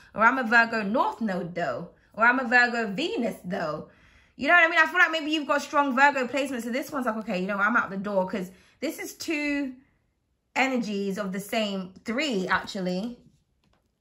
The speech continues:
'Cause, you know, that's my Virgo card. Virgo, Virgo. But I'm getting that someone doesn't want you to be seen.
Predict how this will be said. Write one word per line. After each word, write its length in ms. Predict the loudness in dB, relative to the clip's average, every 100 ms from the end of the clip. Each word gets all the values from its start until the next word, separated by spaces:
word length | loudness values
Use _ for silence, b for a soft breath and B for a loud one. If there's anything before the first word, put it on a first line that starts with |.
| _ _ _ _ _ _ -20 -20 -20 _ _ _ _ _ _ _ _ _ _ _ _ _ _ _ _ -8
'Cause, 160 | -4
you 80 | -2
know, 160 | 0 4
that's 260 | 4 4
my 200 | 4 4
Virgo 480 | 6 6 6 4 0
card. 600 | 2 6 8 6 2 -6 -16 _ _ -6
Virgo, 500 | 2 2 4 0 2
Virgo. 720 | 2 2 0 -2 -4 -4 -10 _ _ _ _ _ _ b b
But 120 | 8 8
I'm 180 | 8
getting 280 | 4 2 2
that 160 | 0 0
someone 320 | 0 4 4
doesn't 320 | 4 2 0
want 220 | 2 0 0
you 100 | -2
to 160 | -2
be 160 | -4 -4
seen. 960 | -8 -6 -2 -2 -2 -6 -6 -8 -10